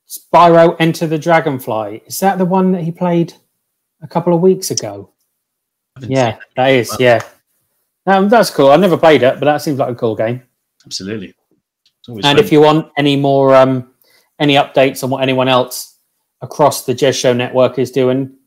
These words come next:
Speaker 1: keep an eye out on the Jez Show Network on Facebook and Twitter and on the various streams to find out who's doing what and when.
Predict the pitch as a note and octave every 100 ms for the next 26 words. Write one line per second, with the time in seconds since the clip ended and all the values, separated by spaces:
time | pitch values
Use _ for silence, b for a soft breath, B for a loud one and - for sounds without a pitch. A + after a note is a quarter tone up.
0 | _ _ _ _ _ - B2 C#3+ B2+ B2+
1 | B2+ B2+ - B2 A#2+ B2 A#2+ B2 B2+ -
2 | C3 B2+ C3 C3+ C3 B2 B2 A#2+ _ -
3 | C3+ B2+ - B2+ B2+ B2 C3 C3 C3 -
4 | _ _ _ _ _ _ C3+ B2+ B2 C#3+
5 | B2+ A#2+ B2 C3 C#3+ B2 C3 B2 - C3+
6 | C3 C3 - C3 B2+ B2 A#2+ A#2+ A#2+ _
7 | _ _ _ _ _ D3 C3+ D3 C#3+ C#3
8 | C#3 C#3 C3+ D3+ F3 A2+